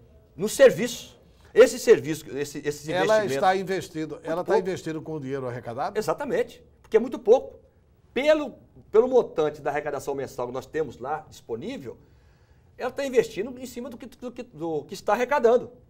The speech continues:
Speaker 1: Até agora não se tem dinheiro novo, não se tem nenhuma grande obra em Cuiabá para fazer face ao serviço de esgoto sanit-, ao esgoto sanitário e água.
Speaker 2: Tá. Vocês estão avaliando só a cabe ou estão avaliando também a agência de fiscalização?
Speaker 1: A agência também.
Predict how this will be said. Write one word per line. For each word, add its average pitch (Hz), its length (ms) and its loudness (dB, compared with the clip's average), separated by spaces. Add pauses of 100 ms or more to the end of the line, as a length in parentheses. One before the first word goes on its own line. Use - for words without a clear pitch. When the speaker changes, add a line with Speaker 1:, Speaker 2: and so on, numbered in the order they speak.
(220)
Speaker 1:
Até - 240 -6
agora 131 540 0
não 226 160 -2
se - 120 -16
tem 135 320 -8
dinheiro 165 320 -10
novo, 123 380 -6
não 143 80 -8
se - 140 -16
tem 160 120 -12
nenhuma 196 460 -4
grande 196 300 -4
obra 139 260 -2
em - 60 -8
Cuiabá 117 680 -2 (640)
para 135 280 0
fazer 175 260 -4
face 131 320 -4
ao 165 40 -6
serviço 151 380 -8
de - 80 -16
esgoto 120 380 -6
sanit-, 233 260 -10
ao 120 80 -4
esgoto 123 220 -2
sanitário 135 440 -4
e 247 120 -4
água. 143 320 -2 (180)
Speaker 2:
Tá. 139 180 -10
Vocês 240 200 -6
estão 240 140 -2
avaliando 139 460 -4
só 160 180 -6
a 131 80 -4
cabe 226 340 -6
ou 202 60 -6
estão 185 220 -8
avaliando 139 480 -6
também 139 460 -10
a 151 240 -2
agência 151 560 -6
de 135 100 -10
fiscalização? 123 840 -12 (180)
Speaker 1:
A 190 100 2
agência 180 420 2
também. 196 500 4